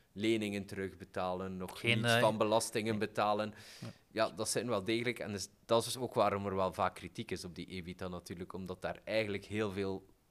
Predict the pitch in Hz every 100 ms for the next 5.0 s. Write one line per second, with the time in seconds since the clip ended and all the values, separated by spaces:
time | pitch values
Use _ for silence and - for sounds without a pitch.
0 | _ - 98 95 82 90 90 90 85 92
1 | 90 98 101 92 87 82 90 101 117 113
2 | 120 117 - - - 113 120 107 92 90
3 | - 101 104 110 101 107 - _ 90 131
4 | 160 151 110 104 101 101 98 87 78 76